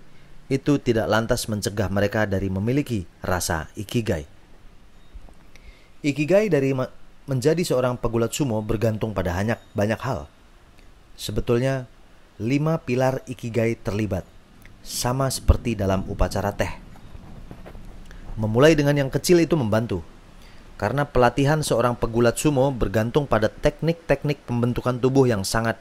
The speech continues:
detail, seperti cara tertentu dari mengangkat kaki di arena. Membebaskan diri itu penting. Ketika sebagai asisten bagi pegulat lebih tua, kita harus memenuhi kebutuhan dan keinginan seseorang yang kita hormati dan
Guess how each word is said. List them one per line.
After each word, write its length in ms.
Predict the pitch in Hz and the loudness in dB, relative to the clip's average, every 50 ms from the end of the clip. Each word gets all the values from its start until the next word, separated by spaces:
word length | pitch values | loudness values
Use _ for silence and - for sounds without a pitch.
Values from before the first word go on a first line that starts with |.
| - | -2
detail, 480 | 113 131 143 - 143 127 107 85 73 - - - - - - - - - - - - - - | 0 0 2 4 4 2 2 2 -2 -6 -12 -20 -20 -20 -20 -20 -20 -20 -20 -20 -20 -18 -10
seperti 400 | - - - - - - - 180 | -6 -2 0 0 0 2 2 2
cara 320 | - 165 151 151 147 143 | 4 4 4 4 4 2
tertentu 480 | - 139 131 - 143 143 139 165 156 135 | 2 -2 -2 -2 -2 -2 2 2 2 4
dari 240 | 117 113 117 117 - - | 4 4 2 2 -2 -4
mengangkat 560 | 107 110 113 117 120 131 127 - 127 127 - | -6 -4 -2 -2 -2 -4 -4 -4 -4 -4 -4
kaki 320 | - 147 143 139 - 127 107 | -2 -4 -4 -4 -2 -2 0
di 160 | 95 101 85 | 2 2 2
arena. 400 | 92 98 98 95 90 82 76 - - - - - - - - - - - - - - | 4 4 2 2 0 -2 -4 -6 -12 -20 -20 -20 -20 -20 -20 -20 -20 -20 -20 -10 -6
Membebaskan 720 | 101 101 101 104 107 95 107 101 - - 104 101 104 110 | -2 0 2 2 2 2 2 0 0 0 -2 -2 0 0
diri 240 | 127 135 143 143 135 | 2 4 4 2 2
itu 80 | 107 | 2
penting. 400 | 135 - 117 110 101 - 90 85 78 73 - - - - - - - - - - - | 0 -2 -2 -4 -4 -4 -4 -6 -6 -10 -16 -20 -20 -20 -20 -20 -20 -20 -20 -12 -6
Ketika 560 | - 110 95 123 - 123 113 110 107 107 101 - - - - - - - | -4 -4 -2 -2 0 2 2 2 2 0 -4 -10 -20 -20 -20 -20 -14 -10
sebagai 400 | - - 98 113 110 110 131 - | -6 -4 0 0 0 2 2 0
asisten 560 | - 113 - - 120 - - - 147 151 151 | 0 -2 -2 -2 -4 -2 0 0 2 2 2
bagi 160 | 131 120 110 | 0 -2 -2
pegulat 480 | 110 - 117 113 113 117 135 151 - - | -4 -6 -6 -4 0 0 0 2 2 0
lebih 160 | 123 120 113 - - | -2 -2 -2 -2 0
tua, 320 | 131 120 113 120 151 160 - - - - - - - - | 0 2 2 0 -2 -6 -10 -18 -20 -20 -20 -20 -12 -8
kita 240 | 139 127 - 175 151 | -4 0 2 2 2
harus 240 | 151 147 143 - - | 2 2 0 0 0
memenuhi 480 | 139 139 143 147 151 151 151 165 160 | 0 2 2 2 2 2 2 2 0
kebutuhan 480 | - 139 123 120 - 139 127 135 151 147 | 0 -2 -2 0 0 0 0 0 0 0
dan 240 | 127 117 117 113 - | 0 -2 -2 -2 -4
keinginan 480 | 120 107 113 120 131 139 139 131 131 | -4 -4 -2 -2 -2 -2 -2 -4 -4
seseorang 560 | 123 - 123 - - 123 - 151 151 156 151 | -4 -4 -4 0 0 2 2 2 2 2 2
yang 160 | 147 135 123 120 | 0 -2 -2 -2
kita 240 | - 123 - 101 | -4 -4 -2 -2
hormati 560 | 92 107 104 113 113 117 - 123 123 120 120 110 | 0 0 0 0 0 0 0 -2 -2 -2 -6 -4
dan 320 | 110 127 135 147 139 135 | 0 0 0 0 -2 -6